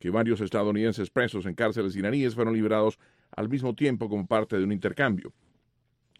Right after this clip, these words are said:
Por otro lado, el secretario de Estado Kerry ofreció este jueves colaborar con Argentina en la acogida de unos tres mil refugiados sirios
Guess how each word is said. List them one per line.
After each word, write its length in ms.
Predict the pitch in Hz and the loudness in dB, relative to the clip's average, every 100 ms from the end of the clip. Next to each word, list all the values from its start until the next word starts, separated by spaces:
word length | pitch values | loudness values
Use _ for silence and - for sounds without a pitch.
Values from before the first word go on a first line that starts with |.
| - | -8
Por 140 | 92 | -4
otro 160 | 98 113 | 2 4
lado, 200 | 127 143 | 6 4
el 60 | |
secretario 440 | 120 95 92 107 107 | 4 -2 2 2 2
de 20 | |
Estado 280 | - 107 95 | 0 0 2
Kerry 320 | 131 127 156 - _ _ _ | 2 2 2 -4 _ _ _
ofreció 340 | - 92 95 120 | -6 -4 0 0
este 140 | 117 | 0
jueves 360 | 113 123 120 - | 2 4 4 2
colaborar 580 | 117 110 104 131 135 | 2 4 4 4 2
con 160 | 104 101 | 0 -2
Argentina 580 | 95 95 92 143 127 110 _ _ _ _ - | -2 -2 0 0 0 -2 _ _ _ _ -2
en 140 | 113 | 2
la 100 | 113 | 2
acogida 440 | 107 104 156 156 123 | 0 0 0 4 6
de 100 | 123 | 6
unos 180 | 127 | 4
tres 240 | - 107 110 | 0 -2 2
mil 160 | 151 | 0
refugiados 520 | 135 110 92 135 113 101 | 0 -2 0 2 2 0
sirios 420 | 156 131 123 | 0 2 0